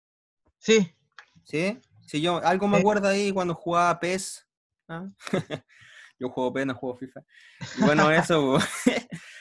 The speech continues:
Speaker 2: Así
Speaker 1: Mira,
Speaker 2: que,
Speaker 1: llegó al Atlético
Speaker 2: dime.
Speaker 1: de Madrid el trece de agosto, agosto del dos mil catorce.
Speaker 2: Ah, ya, bueno, bueno, no, no tenía idea. ¿Y qué tal fue su paso?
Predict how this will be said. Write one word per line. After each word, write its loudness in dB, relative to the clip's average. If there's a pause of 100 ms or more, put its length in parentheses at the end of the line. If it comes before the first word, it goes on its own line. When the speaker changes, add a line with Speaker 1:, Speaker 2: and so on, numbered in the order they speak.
(100)
Speaker 2:
Así 0
Speaker 1:
Mira, 4
Speaker 2:
que, -2
Speaker 1:
llegó 0
al 4
Atlético 2
Speaker 2:
dime. 2
Speaker 1:
de 4
Madrid -2
el -4
trece -4
de 2
agosto, -2 (160)
agosto -2
del -2
dos 2
mil 0
catorce. -4 (540)
Speaker 2:
Ah, -2
ya, 0
bueno, 0 (440)
bueno, -4
no, -10
no -12
tenía -10
idea. -2
¿Y -10
qué 0
tal 0
fue -4
su -2
paso? -2